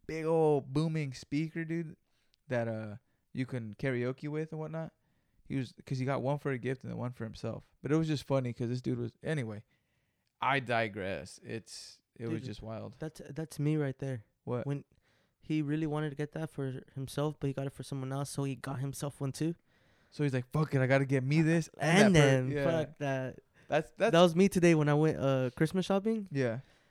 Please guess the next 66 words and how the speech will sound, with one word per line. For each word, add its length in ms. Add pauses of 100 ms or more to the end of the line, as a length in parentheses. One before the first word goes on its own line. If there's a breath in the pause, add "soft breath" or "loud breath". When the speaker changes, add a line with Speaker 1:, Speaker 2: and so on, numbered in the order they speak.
(140 soft breath)
Speaker 2:
I 120
got 200
a 60
couple 220
of 100
things, 300
and 100
I 60
was 140
like, 260
"Damn, 260 (100)
fucking 320
cashing 380
out." 240 (580 soft breath)
You 80
know, 200
just 220
fucking 300
at 160
Tilly's, 400
throwing 240
hella 240
money 300
in 100
the 60
Speaker 1:
Just 220
Speaker 2:
air. 120
Woohoo! 800 (220 loud breath)
Speaker 1:
Nah, 40
that's 280
how 100
I 100
was 180
Speaker 2:
Fucking 200
Speaker 1:
too. 240 (520 soft breath)
Speaker 2:
I 80
was 80
just 160
throwing 240
all 160
my 160
money 280
in 100
there. 220
It 40
was 200
crazy, 420
bro. 140
Speaker 1:
I 40
Speaker 2:
I 20
was 60
Speaker 1:
wasn't 120
Speaker 2:
making 140
Speaker 1:
throwing, 140
Speaker 2:
it 40
rain 300
Speaker 1:
I 40
Speaker 2:
in 60
Speaker 1:
was 100
Speaker 2:
there. 100
Speaker 1:
just 120
throwing 200
my 120
card 300
at 140
them. 200